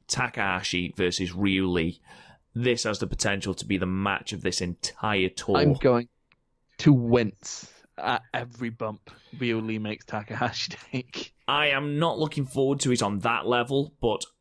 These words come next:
Speaker 1: oh my god, I am so looking forward to this match,
Speaker 2: These,
Speaker 1: mate.
Speaker 2: these two have never had a match under, well, a match in New Japan. I've not seen their C M L L matches,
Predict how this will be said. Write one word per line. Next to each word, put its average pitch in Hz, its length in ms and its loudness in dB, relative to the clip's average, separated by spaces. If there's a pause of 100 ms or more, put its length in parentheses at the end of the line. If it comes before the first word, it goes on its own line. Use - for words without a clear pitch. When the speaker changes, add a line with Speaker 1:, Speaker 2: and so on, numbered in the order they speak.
Speaker 1:
oh 139 260 4
my 113 280 2
god, 107 480 0
I 98 140 0
am 98 100 -2
so 104 440 0
looking 101 280 -2
forward 92 300 2
to 95 60 -8
this 87 200 -4
match, 90 300 -6
Speaker 2:
These, - 100 0
Speaker 1:
mate. - 120 -4 (380)
Speaker 2:
these 196 160 0
two 208 200 0
have 131 160 -2
never 127 340 2
had 123 160 0
a 113 60 2
match - 580 -8 (160)
under, 107 500 2
well, 127 180 6
a 127 40 4
match 147 400 -2
in 127 160 -6
New 120 160 -4
Japan. 107 320 -4
I've 104 160 -6
not 107 160 -6
seen 113 160 -6
their 104 100 -2
C 107 160 -2
M 104 80 0
L 104 80 0
L 104 320 -2
matches, 104 640 -4